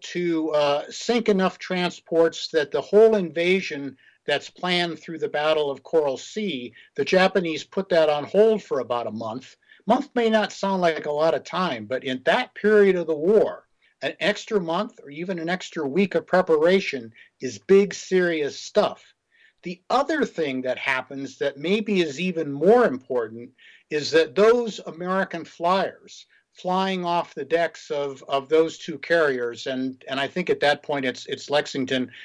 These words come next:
uh, I know it's at Lexington and Yorktown at, at that particular point, flying off the decks of those two carriers get a tremendous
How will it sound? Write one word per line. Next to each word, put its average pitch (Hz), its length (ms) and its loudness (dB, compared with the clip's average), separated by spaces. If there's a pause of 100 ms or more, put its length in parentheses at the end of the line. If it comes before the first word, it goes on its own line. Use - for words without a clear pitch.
(220)
uh, 127 260 4
I 147 120 -4
know 165 220 2
it's - 140 -6
at 147 140 0
Lexington 151 480 -4
and 127 160 -6
Yorktown 139 480 0
at, 123 180 -8
at 123 140 -6
that 127 180 -4
particular 123 460 -10
point, 120 380 -6 (400)
flying 214 520 4
off 202 280 -2
the 180 80 -4
decks 170 400 -2
of 143 160 -6
those 160 280 -2
two - 220 -8
carriers 131 720 0 (280)
get 214 180 -4
a 185 60 -2
tremendous 165 1120 -2